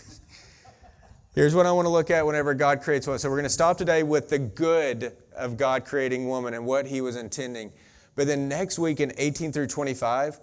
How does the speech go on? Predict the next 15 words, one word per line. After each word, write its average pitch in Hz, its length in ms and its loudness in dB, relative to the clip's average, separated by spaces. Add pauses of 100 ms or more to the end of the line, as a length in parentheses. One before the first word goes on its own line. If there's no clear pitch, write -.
(300)
I - 80 -4
want 160 140 -2
us 156 100 -2
to 185 60 -2
look 165 200 -2
at 139 100 0
marriage, 107 680 -6
because 127 420 0
in 131 340 -8
eighteen 175 360 -2
through 151 160 -4
twenty-five, 135 580 -2
that's 151 240 -2
where 160 120 -2
God 131 340 0